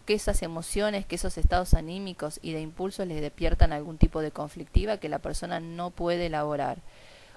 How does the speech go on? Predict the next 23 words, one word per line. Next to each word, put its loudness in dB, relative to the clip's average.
Obviamente, 2
¿qué -2
hacemos? -8
Sumamos -6
a 0
otros -4
elementos 0
del 0
dibujo. -2
El -4
tronco -6
está 8
estrecho, 6
la -2
cabeza 6
está -8
grande, 0
hay 0
línea -6
media, -2
los 0
brazos 2
están, 0